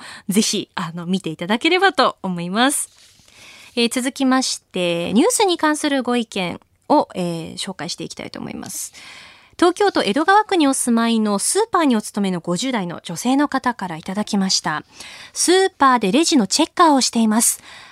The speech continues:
感染予防のためレジ打ちの二人制は密になるため行っていなかったのですが、年末の混雑や売り上げ向上のため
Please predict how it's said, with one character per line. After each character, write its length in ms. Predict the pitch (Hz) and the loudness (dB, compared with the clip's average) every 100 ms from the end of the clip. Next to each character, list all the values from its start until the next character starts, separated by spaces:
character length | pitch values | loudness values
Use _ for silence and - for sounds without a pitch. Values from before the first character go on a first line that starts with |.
| _ | _
感 300 | - 262 302 | 0 2 4
染 240 | - 339 330 | 2 2 4
予 120 | 339 | 4
防 200 | 302 285 | 4 4
の 100 | 262 | 4
た 140 | 233 | 4
め 160 | 214 185 | 2 4
レ 120 | 180 | 2
ジ 140 | 214 285 | 2 0
打 80 | |
ち 140 | 285 277 | 0 2
の 120 | 269 | 4
二 140 | 196 | 4
人 220 | 202 277 285 | 6 4 4
制 260 | - 254 | 2 2
は 140 | 214 175 | 4 4
密 380 | 247 - 415 | 4 2 2
に 120 | 349 262 | 4 6
な 140 | 294 | 4
る 120 | 277 | 2
た 140 | - 208 | 2 2
め 160 | 190 - | 2 0
行 280 | - 339 370 | 0 0 0
っ 80 | |
て 140 | - 240 | -2 0
い 80 | 202 | 2
な 140 | 339 | 2
か 120 | 427 392 | 0 0
っ 40 | |
た 120 | 254 | 0
の 100 | 214 | 0
で 100 | 185 | -2
す 140 | - 185 | -4 -2
が、 220 | 160 170 - - - | -2 -2 -10 -8 2
年 240 | 226 240 240 | 6 6 6
末 140 | 233 240 | 4 2
の 100 | 226 | 2
混 240 | 254 240 | 2 2
雑 280 | 214 185 208 | 2 -4 0
や 260 | 208 208 - | 4 4 4
売 120 | 190 | 0
り 160 | 226 254 | 2 4
上 60 | |
げ 160 | 226 202 | 2 0
向 240 | - 226 294 | 0 2 4
上 180 | 294 | 4
の 140 | 285 262 | 2 2
た 100 | 254 | 2
め 160 | 226 | 2